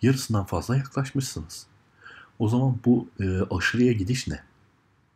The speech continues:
Neden bu kadar korkuyoruz? Çünkü belli bir süre sonra bakın ki biz rise time'ı sa-, e, sistemin rise time'ını kaç seçmiştik bakın hatırlarsanız.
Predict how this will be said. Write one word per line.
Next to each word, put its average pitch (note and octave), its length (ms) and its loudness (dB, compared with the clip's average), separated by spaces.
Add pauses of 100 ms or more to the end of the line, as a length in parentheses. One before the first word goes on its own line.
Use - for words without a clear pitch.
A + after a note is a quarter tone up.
(480)
Neden B2+ 280 4
bu C3 40 0
kadar E2+ 280 -4
korkuyoruz? - 580 -10 (360)
Çünkü A#2+ 260 2
belli G#2+ 220 0
bir G#3+ 60 -6
süre G2+ 200 -4
sonra - 400 -6 (100)
bakın G2 340 -4 (520)
ki F#2 200 -6
biz F#2+ 240 -2
rise G2 220 0
time'ı F#2 280 -4
sa-, E2 560 -4
e, E2 40 -4
sistemin F2+ 500 -4
rise - 180 -6
time'ını F2+ 240 -2
kaç B2+ 200 -6
seçmiştik - 480 -12
bakın - 180 -6
hatırlarsanız. - 680 -6